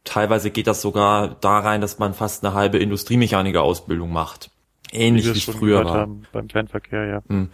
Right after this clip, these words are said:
Speaker 1: Und bei der S-Bahn München ist da, geht da einen anderen Weg. Die S-Bahn München geht ja hin und macht, fängt mit dem Betriebsdienst an, macht also im Grunde genommen eine, eine klassische Lokführerausbildung mit erweiterter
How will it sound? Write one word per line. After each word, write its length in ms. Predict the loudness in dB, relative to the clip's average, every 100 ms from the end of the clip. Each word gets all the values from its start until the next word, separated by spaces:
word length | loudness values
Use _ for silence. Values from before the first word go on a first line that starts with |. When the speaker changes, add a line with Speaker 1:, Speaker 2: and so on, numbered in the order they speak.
| -6
Speaker 1:
Und 560 | 2 4 4 0 -4 -10 -16 -20 -20 _ -18
bei 220 | -2 2
der 140 | 2
S-Bahn 240 | 2 2 4
München 360 | 4 2 0
ist 200 | -2 0
da, 100 | 0
geht 220 | 2 2 2
da 60 |
einen 100 | 2
anderen 360 | 0 0 2 2
Weg. 200 | 2 2
Die 80 | -2
S-Bahn 280 | 0 0
München 260 | 0 0 -2
geht 160 | 0 2
ja 160 | 2
hin 360 | 2 0 2 4
und 220 | 2 0
macht, 260 | -4 -4 -2
fängt 180 | -2 0
mit 80 |
dem 80 | -2
Betriebsdienst 560 | -2 0 0 0 -4 0
an, 140 | 0
macht 160 | 0 -2
also 140 | -6
im 60 | -2
Grunde 220 | 2 4
genommen 280 | 4 2 2
eine, 260 | 2 0 0 -6
eine 240 | -2 0 0
klassische 440 | 0 -2 -2 0
Lokführerausbildung 1000 | 0 0 0 0 2 2 0 0 0 0
mit 140 | -2 -2
erweiterter 840 | 0 0 2 0 2 2 0 -4